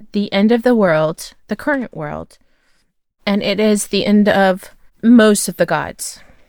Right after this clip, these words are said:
So we talked about Loki and we talked about Odin. And Loki is not Odin's adopted son. It's his adopted blood brother.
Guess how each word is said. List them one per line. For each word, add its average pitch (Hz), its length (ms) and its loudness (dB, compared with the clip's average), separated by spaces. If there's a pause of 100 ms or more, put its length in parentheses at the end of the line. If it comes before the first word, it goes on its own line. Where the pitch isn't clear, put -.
(400)
So - 220 -2
we 202 80 2
talked 254 320 0
about 247 320 0
Loki 202 800 -4 (460)
and 208 140 -2
we 208 80 0
talked 214 280 -2
about 196 280 2
Odin. 202 600 -4 (300)
And 214 160 2
Loki 220 320 2
is 214 140 0
not 262 240 2
Odin's 185 340 -4
adopted 160 460 -10
son. 156 340 -12 (540)
It's 196 180 -6
his 202 160 -4
adopted 196 540 -2
blood 202 260 -6
brother. - 400 -14